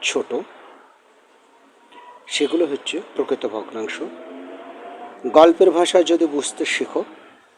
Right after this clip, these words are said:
তাহলে বলবো এই নিচের অংশ বড় হবে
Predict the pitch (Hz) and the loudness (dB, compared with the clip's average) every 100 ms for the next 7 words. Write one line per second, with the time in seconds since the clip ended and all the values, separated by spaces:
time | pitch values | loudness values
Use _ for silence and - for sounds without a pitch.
0 | _ _ - 131 165 180 147 139 127 185 | _ _ -4 2 2 4 2 2 2 -2
1 | - - - - _ _ _ _ _ _ | -4 -18 -20 -20 _ _ _ _ _ _
2 | _ _ _ _ _ _ _ 131 143 143 | _ _ _ _ _ _ _ 0 0 0
3 | - - 139 160 - 165 143 143 - 160 | -6 -4 2 2 4 4 4 2 0 0
4 | 131 135 143 151 151 | 2 2 2 2 0